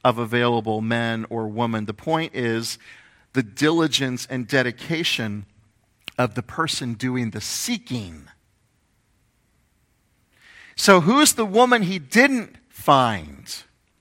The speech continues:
Well, I would suggest that that's Lady Wisdom. The point is not that there was no righteous or virtuous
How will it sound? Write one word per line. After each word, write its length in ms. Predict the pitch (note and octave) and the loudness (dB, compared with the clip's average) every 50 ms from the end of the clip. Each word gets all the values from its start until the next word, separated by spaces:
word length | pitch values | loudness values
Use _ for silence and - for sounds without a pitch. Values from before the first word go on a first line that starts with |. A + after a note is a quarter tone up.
| _ _ _ _ _ _ _ _ _ _ _ _ _ _ _ _ _ _ _ _ _ - - | _ _ _ _ _ _ _ _ _ _ _ _ _ _ _ _ _ _ _ _ _ -18 -8
Well, 120 | A2 A2 | -4 -2
I 60 | A#2 C#3+ | 0 0
would 160 | C#3+ C#3 - | 0 -2 -6
suggest 480 | - A#2+ G2+ F#2+ A#2+ A#2 A2 - - | -8 -10 -8 -6 -6 -6 -6 -8 -10
that 140 | - A2+ G2+ | -10 -10 -8
that's 280 | G#2+ A2+ A2 - - - | -6 -8 -8 -8 -10 -8
Lady 300 | A2 A2 G#2+ G#2+ G#2 G2+ | -8 -6 -6 -6 -8 -8
Wisdom. 560 | F#2 G#2+ B2+ C3 - - - G2 E2+ - - _ _ _ _ _ _ _ _ _ _ _ _ _ _ _ _ _ _ _ _ _ _ _ - - - - - - C#3+ B2 _ | -6 -6 -6 -4 -6 -8 -10 -12 -14 -14 -18 _ _ _ _ _ _ _ _ _ _ _ _ _ _ _ _ _ _ _ _ _ _ _ -20 -20 -20 -20 -20 -20 -20 -18 _
The 80 | - D3 | -4 -4
point 460 | - - - G#3+ B3 A#3+ G#3+ F#3 - - | -4 0 2 4 4 4 2 0 -2 -2
is 240 | D#3 D3+ B2 A#2+ | -2 -2 -2 -2
not 400 | D3 D3+ D#3 E3 F#3 G#3 A3 - - - _ _ _ _ - - _ _ | -2 2 4 6 6 6 4 4 0 -8 _ _ _ _ -20 -20 _ _
that 160 | - D#3+ D3+ | 0 0 2
there 160 | - E3 D#3+ | 4 2 2
was 300 | D3+ D3 D3 C#3 - - | 2 0 -2 -2 -2 -6
no 540 | C#3+ D3 D3+ D#3+ E3 F3 F3+ F#3 F#3+ F#3+ F#3 | -4 -2 4 4 6 8 8 8 6 6 4
righteous 760 | E3+ C#3+ B2+ C#3 D3+ D#3+ E3 D#3+ - - - E3+ D3+ - - | 0 0 4 6 6 6 6 2 -4 -6 -4 -4 -4 -4 -2
or 160 | - C#3+ B2+ | -2 -2 -2
virtuous 840 | A#2 A2 B2+ C3+ C#3+ C3+ - - - D3+ C#3 C3 - - - - - | -2 0 -2 -2 0 -2 -4 -6 -4 -2 -2 -2 -2 -4 -8 -10 -12